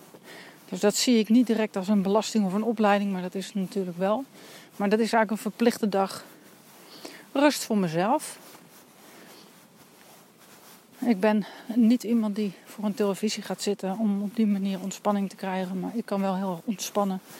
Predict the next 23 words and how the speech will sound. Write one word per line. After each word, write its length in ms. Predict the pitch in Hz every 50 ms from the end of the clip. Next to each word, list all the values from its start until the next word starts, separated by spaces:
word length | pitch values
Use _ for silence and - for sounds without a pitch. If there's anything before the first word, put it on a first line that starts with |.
| - - - - - - -
als 100 | - -
ik 60 | -
aan 60 | 202
het 100 | 190 -
schilderen 380 | - - 233 220 190 175 185 175
ben. 220 | 165 170 170 175
Dus 280 | 185 185 165 - - - - - -
dat 180 | - 202 196 -
doet 140 | 226 196
iedereen 340 | 202 220 208 208 180 185 185
op 80 | 180 -
zijn 140 | - - -
eigen 260 | 196 175 170 185 180
manier. 340 | 170 175 185 196 233 277 262 - - - - - - - - - - _ _ - - - - _ - - - - _ _ - - - - - - - - - - - - - - - - - - - - - - - - - - - - - - - - - - - - - - - - _ - - -
En 580 | 247 247 277 285 277 277 277 269 269 262 240 - - - 240
even 300 | 226 233 233 220 220 -
terugkomend 760 | - - 254 269 254 - - 240 226 226 226 226 226 214 -
op 240 | - 220 214 208 - - - - - - - - - - - _ _ - - - - - - - - - -
het 180 | - 220 214 -
één 300 | - - 277 277 269 220
voor 100 | 233 220
één 180 | 214 208 208
afwerken. 640 | - - 277 262 233 233 220 196 180 - - 170